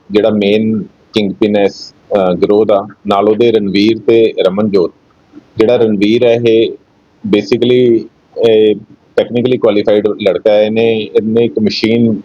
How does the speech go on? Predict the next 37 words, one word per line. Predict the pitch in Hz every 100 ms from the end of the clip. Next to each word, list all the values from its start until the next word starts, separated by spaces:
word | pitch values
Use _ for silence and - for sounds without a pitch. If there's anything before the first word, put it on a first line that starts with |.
| -
ਖਰੀਦੀ | 107 92 110
ਹੋਈ | 110
ਸੀ | 104 107
ਇੰਡੀਆ | 98 104
ਮਾਰਟ | 101 92
ਤੋਂ, | 92 107 101
ਜਿਹੜੀ | 101 110
ਕਿ, | 110 117 117 _ _ - _ _ _ -
ਜਿਹਦੇ | 101 113
ਨਾਲ | 131 120 117
ਇਹ | 120
ਇੰਜਨ | 113 110 113
ਨੰਬਰ, | 107 110
ਚੈਸੀ | - 104 92
ਨੰਬਰ | 110 107
ਗੱਡੀਆਂ | 107 101 107
ਦੇ | 107
ਟੈਂਪਰ | 110 95 -
ਕਰਦਾ | 98 85 82
ਸੀਗਾ। | 76 78 82 _ _ - - 294 _ _ - _ - -
ਤੇ | 113 110 -
ਉਸ | 127
ਤੋਂ | -
ਬਾਅਦ | 131 123
subsequent | 127 - - 139 139 135
ਅਸੀਂ | 123 127
ਇਹਨਾਂ | 120 123
ਦੀ | 123 127 127 113 101 -
ਅੱਗੇ | 110 104 117
ਜਿਹੜੀ | 113 120
ਇਨਵੈਸਟੀਗੇਸ਼ਨ | 120 110 104 107 113 113 - 120
ਦੇ | 117
ਦੌਰਾਨ | 107 98 98 95 _ _ -
ਅਸੀਂ | - 117
ਦੋ | 92 107 107
ਦੋਸ਼ੀ | 107 101 113
ਹੋਰ, | 104 101 95